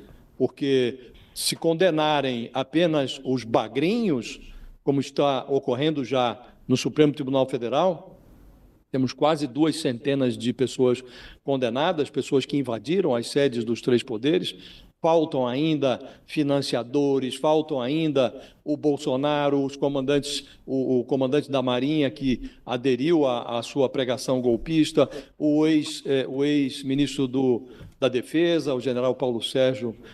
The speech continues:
eh, o, o general Heleno, que falava em virar a mesa até antes da, da abertura das urnas. Então, se essa gente passar incólume,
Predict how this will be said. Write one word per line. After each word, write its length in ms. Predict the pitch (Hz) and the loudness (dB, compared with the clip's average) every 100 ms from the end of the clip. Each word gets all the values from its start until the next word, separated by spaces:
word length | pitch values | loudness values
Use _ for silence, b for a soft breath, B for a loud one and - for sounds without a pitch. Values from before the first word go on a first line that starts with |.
| B B - | B B -4
eh, 500 | 127 120 120 117 110 - _ | -2 0 2 0 -4 -10 _
o, 640 | 170 175 165 147 147 147 139 | -2 2 4 2 0 0 0
o 60 | 123 | 2
general 680 | 156 143 131 151 139 117 139 | 0 2 2 2 2 -2 -4
Heleno, 800 | 127 123 170 180 165 151 127 - - - | -2 0 2 0 0 -2 -2 -10 -20 -8
que 120 | 135 | -8
falava 360 | - 123 143 131 | -4 2 2 2
em 60 | |
virar 220 | 117 127 | 0 0
a 40 | 120 | 0
mesa 300 | 117 143 120 | 0 0 -2
até 220 | 107 180 | -2 0
antes 320 | 139 170 170 | 0 -2 -4
da, 360 | 127 123 110 101 B B B - | -2 -2 0 -4 B B B -10
da 200 | 120 117 | -2 2
abertura 400 | 117 - 139 123 | 0 0 -2 0
das 240 | 113 110 | 0 0
urnas. 360 | 185 180 151 139 | 0 2 0 -2
Então, 200 | 226 294 | -2 -2
se 340 | 349 359 349 | 0 0 2
essa 240 | 185 196 180 | 0 0 0
gente 300 | 151 143 - | 0 -4 -2
passar 680 | 156 135 - 131 113 - - | 0 0 2 -2 -2 -10 -2
incólume, 920 | 147 127 - 156 247 180 139 123 135 | -2 0 0 2 2 0 -2 -4 -8